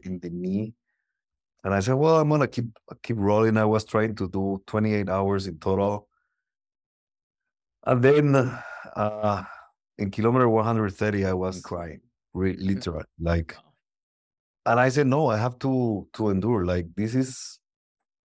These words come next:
Speaker 1: but I knew because I knew I, I did the race before in two thousand sixteen. This was two thousand nineteen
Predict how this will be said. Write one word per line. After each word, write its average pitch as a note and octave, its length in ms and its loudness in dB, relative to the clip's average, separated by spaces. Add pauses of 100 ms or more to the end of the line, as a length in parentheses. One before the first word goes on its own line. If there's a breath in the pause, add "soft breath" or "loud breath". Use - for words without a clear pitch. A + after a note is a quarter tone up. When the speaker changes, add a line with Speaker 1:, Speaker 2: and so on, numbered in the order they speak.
(400)
Speaker 1:
but A#2 160 2
I C3 140 6
knew D3 340 4
because A2 300 0
I A2+ 80 2
knew A#2 320 2
I, G#2+ 260 0
I G#2+ 120 2
did A2+ 240 0
the A2+ 100 4
race G#2 260 2
before F#2+ 580 0
in F2+ 140 -6
two F#2+ 120 -4
thousand G2 260 0
sixteen. D#2+ 600 -14 (240)
This G2+ 160 -4
was G#2+ 240 2
two - 180 -4
thousand G2 340 0
nineteen F#2 420 -8